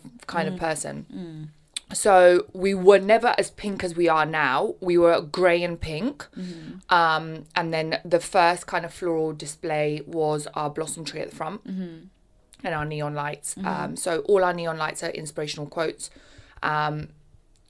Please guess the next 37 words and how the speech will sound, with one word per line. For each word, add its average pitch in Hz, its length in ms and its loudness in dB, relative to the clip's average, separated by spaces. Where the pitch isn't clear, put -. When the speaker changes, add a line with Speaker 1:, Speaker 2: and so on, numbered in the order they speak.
Speaker 1:
I 185 60 4
like 214 180 8
to - 40 -4
say 254 100 2
I'm 190 100 2
a 180 60 -4
feminist, 170 480 0
but 180 80 -2
when 180 100 2
you 196 40 -8
say 202 120 0
the 180 80 -2
word 175 160 6
feminist, 165 320 -2
people 151 180 -6
are 147 40 0
like, - 60 -6
"Oh 175 100 -4
my 180 120 -6
God, 170 220 -2
you're 156 100 0
a 147 40 -8
feminist." 160 380 -4
It, - 160 -12
in, 214 180 0
I 214 100 8
just 214 140 4
believe 208 260 -2
in, 175 140 -10
in 170 240 -4
women 180 680 -2
being 160 220 -6
powerful - 720 -8
and 160 220 -4
Speaker 2:
Mm. 160 80 -10
Speaker 1:
women 165 640 -4
not 233 300 2